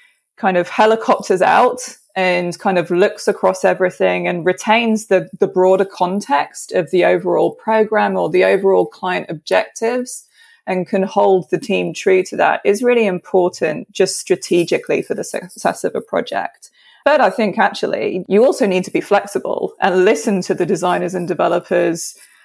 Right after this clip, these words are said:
when something that was on the roadmap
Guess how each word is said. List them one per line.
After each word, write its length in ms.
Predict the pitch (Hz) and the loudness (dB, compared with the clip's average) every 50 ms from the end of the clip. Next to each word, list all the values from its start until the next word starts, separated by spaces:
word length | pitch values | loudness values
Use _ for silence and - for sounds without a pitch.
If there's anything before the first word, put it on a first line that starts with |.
| _ - | _ -6
when 560 | - 175 190 180 175 180 175 175 175 175 185 | -2 0 2 2 2 2 0 -2 -4 -6 -8
something 560 | - - - 233 - - - 226 202 180 175 160 | -4 0 0 0 0 0 -2 0 0 0 0 2
that 200 | 185 170 156 175 | 2 2 2 2
was 140 | 180 165 | 0 2
on 260 | 185 208 277 359 277 208 | 2 2 2 2 0 -2
the 80 | 180 | -2
roadmap 680 | - - - - - - - - - - 294 - - | -4 -6 -6 -6 -6 -8 -8 -4 -2 0 0 0 -2